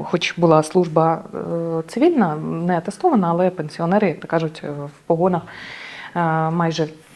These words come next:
всі були, м, працювали». Каже, «Я не уявляю, як». Ну, і я уявляю реакцію колективу, коли їм сказали, що якась там дівчинка в двадцять вісім років, е, йде на області, що вона там нам може розк-, розказати і, і все інше. Але, м, ну, згодом,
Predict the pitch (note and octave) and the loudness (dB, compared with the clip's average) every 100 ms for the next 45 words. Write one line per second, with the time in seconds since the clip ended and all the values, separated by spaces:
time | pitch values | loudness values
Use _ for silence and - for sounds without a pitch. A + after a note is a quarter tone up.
0 | - - G3 D3 D3+ C#3+ C#3+ - D#3+ D#3 | -20 -2 0 2 2 0 -4 -2 -2 -2
1 | D#3 - D3+ C#3 D3 D#3+ E3 G3+ G3 F3 | -4 -6 -4 -4 -4 0 2 2 2 2
2 | E3+ E3 F#3+ F3 D#3 D3+ G#3+ B3+ G3+ F#3+ | 2 2 2 4 2 0 4 6 8 8
3 | F#3 F3+ F#3+ F#3+ F3 E3+ F3 E3+ - E3+ | 6 6 6 4 4 4 2 2 -6 0
4 | G#3 G#3 D3+ C3 - C#3+ C#3 C3+ D3 G3 | 0 0 -2 -2 -6 -6 -6 -6 0 2
5 | G3 - D3 C#3+ - C#3+ F#3+ - D#3+ D3 | 2 0 -4 -4 -6 -4 -4 -2 -4 -4
6 | D3+ D3 D3+ D#3 - D3+ G3 G3 E3+ - | -2 -2 -4 -8 -8 0 0 0 -6 -12
7 | - - - E3+ D#3 D3 E3+ F3 D#3 D3+ | -14 -12 -6 -2 0 4 4 4 2 2
8 | C#3+ C#3+ C#3+ C3 F2+ G3 F#3 E3+ - D3 | 2 2 2 2 4 4 4 0 -2 -6
9 | F3 E3 D3+ C#3+ D3 C#3+ D3 D3+ D3 D3 | -2 0 0 -2 -4 -4 -2 -2 -2 -4
10 | D3+ - D#3 D3+ D#3 D#3 A3 A3+ D#3+ D3+ | -6 -2 -2 -2 -2 2 2 2 -2 -4
11 | D3+ D#3 D#3+ - E3 C#3 - D3 C#3+ D#3 | -4 -6 -6 -4 -4 -4 -6 -6 -2 0
12 | F3 E3+ - - - - - - F3 E3 | 0 -2 -12 -16 -16 -18 -14 -6 -2 -2
13 | E3 D#3+ D#3+ F#3+ D#3+ D#3 F#3 G#3 F3+ | -2 -2 2 2 2 2 4 4 4